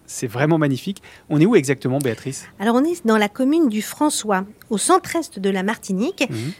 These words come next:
Speaker 2: sur une exploitation familiale d'environ, euh, cinq hectares. Et celui que tu vois là-bas au loin, c'est Joris Pavio.
Speaker 1: Ok.
Speaker 2: C'est sa bananeraie. Il fait le même travail que ses parents et ses grands-parents.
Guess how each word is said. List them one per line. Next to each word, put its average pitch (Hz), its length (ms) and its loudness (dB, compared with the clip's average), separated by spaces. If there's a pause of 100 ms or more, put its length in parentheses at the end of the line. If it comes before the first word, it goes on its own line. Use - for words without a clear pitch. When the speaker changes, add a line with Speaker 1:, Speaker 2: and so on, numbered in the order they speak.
Speaker 2:
sur 320 380 -2
une 277 120 2
exploitation 226 640 -6
familiale 196 680 0
d'environ, 190 520 0
euh, 175 100 -2
cinq 220 240 -4
hectares. 208 440 -2 (460)
Et 202 60 -6
celui 277 260 -2
que - 120 -10
tu - 160 -10
vois 208 160 -2
là-bas 180 260 -2
au 180 60 -2
loin, 233 240 -2
c'est 220 200 -4
Joris 202 460 -6
Pavio. 185 420 -2 (140)
Speaker 1:
Ok. 123 200 -10
Speaker 2:
C'est 277 320 -4
sa - 360 0
bananeraie. 208 580 -2 (300)
Il 208 80 -10
fait 330 160 0
le 339 60 6
même 339 180 4
travail 214 440 0
que 233 100 -4
ses 240 160 0
parents 226 360 0 (160)
et 202 40 -12
ses 214 180 -4
grands-parents. 190 520 -4